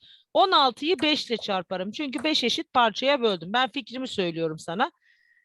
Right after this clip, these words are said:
Mesela bir beşinci sınıf öğrencisi, altıncı sınıf öğrencisi böyle yapardı. Beş kere altı otuz derdi. Beş kere bir beş derdi. Üç de elde vardı seksen. Bu durumda burası kırk, değil mi? Burası kırk diye düşünürdü.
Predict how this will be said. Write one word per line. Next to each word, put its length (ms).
Mesela 400
bir 80
beşinci 320
sınıf 200
öğrencisi, 380
altıncı 360
sınıf 200
öğrencisi 440
böyle 220
yapardı. 400
Beş 200
kere 200
altı 260
otuz 360
derdi. 400
Beş 240
kere 280
bir 240
beş 320
derdi. 240
Üç 260
de 40
elde 260
vardı 280
seksen. 680
Bu 140
durumda 400
burası 440
kırk, 280
değil 160
mi? 160
Burası 380
kırk 420
diye 200
düşünürdü. 640